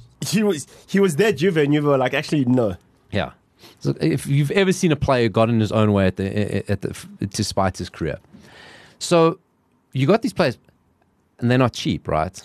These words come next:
Speaker 1: Oh, not
Speaker 2: They
Speaker 1: at
Speaker 2: come
Speaker 1: all.
Speaker 2: with a fortune. They cost a fortune. And
Speaker 1: No,
Speaker 2: the only
Speaker 1: no,
Speaker 2: way
Speaker 1: no,
Speaker 2: that
Speaker 1: no.
Speaker 2: works, we gotta get in the Champions League.
Speaker 1: Yeah.
Speaker 2: Right?
Speaker 1: Yeah.
Speaker 2: So Mourinho wins, he won the Conference League
Speaker 1: Yeah.
Speaker 2: last year. Uh,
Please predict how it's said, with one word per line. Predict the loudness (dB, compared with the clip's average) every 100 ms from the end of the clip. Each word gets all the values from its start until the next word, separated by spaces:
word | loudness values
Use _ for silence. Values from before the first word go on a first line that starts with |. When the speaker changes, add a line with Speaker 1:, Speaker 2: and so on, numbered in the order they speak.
| -4
Speaker 1:
Oh, | -2
not | 0 -2
Speaker 2:
They | -2
Speaker 1:
at |
Speaker 2:
come | -2
Speaker 1:
all. | -2
Speaker 2:
with | -2
a | -4
fortune. | 0 0 -2 -6
They | -8
cost | -8 -4 -4 -4
a | -4
fortune. | -2 0 0
And | 0
Speaker 1:
No, | 2
Speaker 2:
the |
only | 2
Speaker 1:
no, | 2
Speaker 2:
way | 2
Speaker 1:
no, |
Speaker 2:
that | 2
Speaker 1:
no. |
Speaker 2:
works, | 2 2 0 -10 -18 -20 _
we | -4
gotta | -2 0
get | 2
in | 0
the | 0
Champions | -2 0 -2 -6
League. | -12 -14 _ -6
Speaker 1:
Yeah. | -2 -2 -4 -10 _ _
Speaker 2:
Right? | -2 0 0 -6 _ _ -8
Speaker 1:
Yeah. | -6 -6 -10
Speaker 2:
So | -4 0
Mourinho | 2 4 2 2
wins, | 2 2 0 -4 -14 -8
he | -4
won | -2
the | -2
Conference | -2 -2 -4 -2
League | -2 -4 -8 -6
Speaker 1:
Yeah. | -2 -2 -2
Speaker 2:
last | -2 -2
year. | -2 -4 -6 _ _ -20 -20 -20 _ _
Uh, | -2 0 0 0 -2